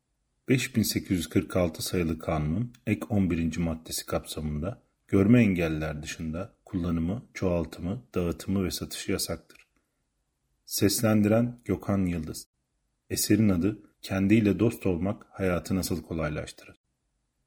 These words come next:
Yazarı Wilhelm Schmidt. Türü psikoloji bilimi. Basım yeri ve tarihi İstanbul iki bin yirmi bir. Bu kitap yetmiş dokuz sayfadan oluşmaktadır.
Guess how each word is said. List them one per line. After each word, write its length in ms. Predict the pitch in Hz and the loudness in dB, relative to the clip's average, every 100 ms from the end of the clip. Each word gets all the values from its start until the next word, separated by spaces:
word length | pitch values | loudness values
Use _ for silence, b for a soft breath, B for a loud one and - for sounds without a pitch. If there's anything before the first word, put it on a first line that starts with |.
| - | 2
Yazarı 500 | 95 98 98 120 - - | 4 6 6 4 -2 2
Wilhelm 440 | 117 98 98 104 | 2 4 -2 -2
Schmidt. 420 | - 90 80 - - _ _ _ _ _ _ _ _ | -6 -8 -8 -12 -20 _ _ _ _ _ _ _ _
Türü 440 | - 104 117 120 - | -2 4 4 2 -6
psikoloji 580 | - - 98 82 85 | -8 0 2 2 0
bilimi. 300 | 82 80 - - _ _ _ _ _ _ _ _ - | -2 -6 -10 -14 _ _ _ _ _ _ _ _ -2
Basım 360 | 101 - 143 | 0 2 6
yeri 340 | 120 87 98 123 - | 6 4 0 -6 -6
ve 120 | 95 - | -6 -4
tarihi 680 | 92 85 87 110 123 - _ _ - | -2 0 0 0 -2 -10 _ _ -2
İstanbul 560 | - 107 98 92 107 - | 0 2 2 2 0 -4
iki 260 | - - | -8 -4
bin 160 | 90 90 | -2 0
yirmi 320 | 82 78 78 | -2 -4 -8
bir. 180 | 78 _ _ _ _ _ _ _ _ - | -12 _ _ _ _ _ _ _ _ -2
Bu 100 | 151 | -2
kitap 520 | - - 110 - - | 0 2 2 2 0
yetmiş 380 | 101 - 107 - | 0 0 -4 -2
dokuz 320 | 101 117 - | -2 0 -2
sayfadan 560 | - 90 - 87 90 - | -2 -2 -2 -2 -2 -4
oluşmaktadır. 800 | 80 - - - - - - | -8 -8 -10 -10 -12 -14 -16